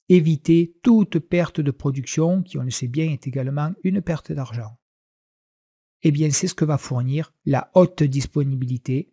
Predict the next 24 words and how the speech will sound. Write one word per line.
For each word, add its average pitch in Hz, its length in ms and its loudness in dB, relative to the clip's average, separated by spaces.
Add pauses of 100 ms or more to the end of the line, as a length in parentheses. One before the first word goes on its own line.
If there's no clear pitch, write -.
(120)
ou 123 80 -2
les 123 220 2
services, 143 680 -2
puisqu'il - 300 -8
y 123 40 -4
en 127 60 -4
a 131 80 -4
plusieurs 131 380 -4
de 135 80 -6 (100)
haute 165 240 0
disponibilité, 131 920 -4 (240)
Windows 160 280 2
Server 139 460 -4
deux 147 160 2
mille 185 220 2
douze 151 260 -2 (140)
R 123 180 -2
deux. 123 160 -18 (680)
Donc 139 120 2
non 208 220 6
seulement 175 720 2 (440)
vous 131 220 -2
allez 135 380 -2
implémenter 143 920 -2